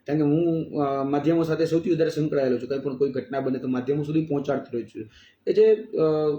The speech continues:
એવું જરા પણ નથી કે મારી સાથે કોન્ટેક્ટમાં હોય એટલે મારા પાસે જે પણ કદાચ અપડેટ્સ આવતી હોય એ અપડેટ્સ તો ત્યાંથી હું પણ મેળવતો હોય, મારા સુધી હોય તો હું પણ એમને સુધી પહોંચાડતો હોય. તો મને ખરેખર, અ, ઘણી વખત એવું લાગતું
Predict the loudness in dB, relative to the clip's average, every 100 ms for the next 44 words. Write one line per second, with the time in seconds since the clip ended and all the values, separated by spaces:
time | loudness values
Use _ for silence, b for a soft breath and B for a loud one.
0 | -6 _ -16 -12 -4 0 0 -2 -2 2
1 | 2 2 2 0 0 0 0 -2 -4 -2
2 | -2 -2 -2 0 2 2 0 0 0 -2
3 | 2 0 2 -2 0 0 2 2 0 -8
4 | 0 4 4 2 -2 0 4 4 2 B
5 | B 2 6 4 6 4 4 2 2 2
6 | 2 2 4 4 6 6 6 4 -2 0
7 | 0 0 4 4 4 2 2 0 2 0
8 | -2 -4 0 0 0 -2 -2 -4 -8 b
9 | b b b 0 2 2 0 0 2 0
10 | 0 0 2 2 -2 -4 0 2 4 4
11 | 4 4 4 4 4 2 -2 -6